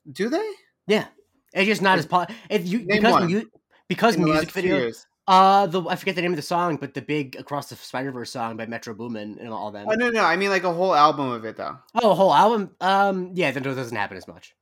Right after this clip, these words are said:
Speaker 1: Yeah, that's what I mean.
Speaker 2: Yeah. Um, but no, there's still song-, the, I think that the, it's, people still write songs for movie soundtracks all the time. It's just
Speaker 1: Yeah,
Speaker 2: not
Speaker 1: yeah.
Speaker 2: as big of a thing known because it used to be that there were music video tie-in, and since music videos aren't as big of a deal anymore.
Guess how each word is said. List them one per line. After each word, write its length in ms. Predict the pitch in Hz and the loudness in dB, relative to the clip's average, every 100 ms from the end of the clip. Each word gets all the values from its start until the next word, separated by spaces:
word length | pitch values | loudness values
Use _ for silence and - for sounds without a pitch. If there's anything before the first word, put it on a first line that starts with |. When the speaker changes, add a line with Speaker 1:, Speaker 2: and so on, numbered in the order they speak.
| _ _ _ - | _ _ _ -6
Speaker 1:
Yeah, 260 | 156 110 | -4 -4
that's 140 | 120 131 | -6 -10
what 100 | 131 | -10
I 40 | |
mean. 200 | 117 113 113 _ _ _ _ _ | -10 -12 -18 _ _ _ _ _
Speaker 2:
Yeah. 220 | 107 90 - _ _ - | -12 -12 -18 _ _ -16
Um, 320 | 92 85 87 - | -16 -16 -16 -6
but 100 | 185 | 0
no, 120 | 175 | 0
there's 260 | 131 175 226 | 0 2 2
still 120 | 214 | 2
song-, 260 | 147 156 175 | 0 0 0
the, 240 | 214 - - - | -2 -4 -10 0
I 60 | 240 | 2
think 140 | 277 | 2
that 100 | 165 | -2
the, 240 | 185 - | -8 -6
it's, 180 | 208 - _ _ | -8 -8 _ _
people 240 | 247 269 | -6 -4
still 200 | 233 202 170 | -4 -4 -2
write 160 | 143 | -4
songs 260 | - 151 139 | -4 -6 -6
for 60 | 131 | -8
movie 140 | 120 | -10
soundtracks 340 | 113 127 123 135 | -8 -8 -10 -12
all 60 | 117 | -12
the 40 | |
time. 300 | 127 135 170 - - | -8 -8 -10 -14 -12
It's 80 | 185 | -6
just 140 | 196 247 | -2 2
Speaker 1:
Yeah, 60 | |
Speaker 2:
not 120 | 165 180 | 4 4
Speaker 1:
yeah. 60 | |
Speaker 2:
as 100 | 156 117 | 2 -2
big 160 | 165 156 | -4 -4
of 80 | 151 | -4
a 60 | |
thing 580 | 139 165 170 175 170 165 | -4 -4 -2 -2 -2 -4
known 420 | 147 147 175 196 | -2 0 0 -2
because 540 | 165 160 156 139 135 - - _ - | -4 -8 -4 -4 -4 -8 -20 _ -6
it 80 | 160 | -4
used 180 | 170 - | -4 -4
to 60 | |
be 60 | 160 | -6
that 100 | 160 | -4
there 100 | 151 | -2
were 60 | 143 | -2
music 280 | 143 131 135 | -4 -4 -4
video 200 | 139 123 | -4 -6
tie-in, 460 | - 147 139 127 | 0 2 2 -2
and 100 | 117 113 | -10 -12
since 140 | 123 | -12
music 200 | 131 120 | -10 -10
videos 340 | 120 123 113 123 | -10 -8 -6 -6
aren't 140 | 117 | -8
as 60 | 104 | -10
big 140 | 113 | -12
of 60 | 104 | -12
a 20 | |
deal 160 | 107 101 | -12 -12
anymore. 360 | 98 95 95 | -12 -16 -20